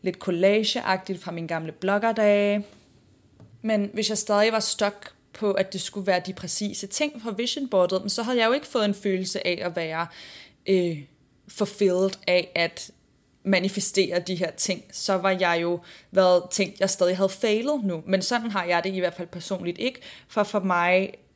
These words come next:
der handler det mere om den overordnede vibe, den overordnede æstetik, det overordnede mål,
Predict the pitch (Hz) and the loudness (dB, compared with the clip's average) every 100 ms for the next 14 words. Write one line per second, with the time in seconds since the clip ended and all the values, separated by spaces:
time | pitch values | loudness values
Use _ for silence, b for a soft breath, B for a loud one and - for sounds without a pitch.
0 | - 185 160 180 175 185 180 180 175 180 | -4 -2 -2 -2 0 0 0 -4 -6 -8
1 | 175 - 175 180 - 175 - 170 170 196 | -6 -2 2 2 2 -2 -2 -4 2 4
2 | 202 208 - 185 175 180 175 175 180 175 | 4 2 -4 -4 -2 0 0 0 -4 -8
3 | 175 - 170 - 208 - 196 180 180 180 | -8 -8 -6 -6 -6 -6 -4 0 4 4
4 | 160 175 175 180 185 170 180 | 2 -2 -6 -2 -2 -2 -6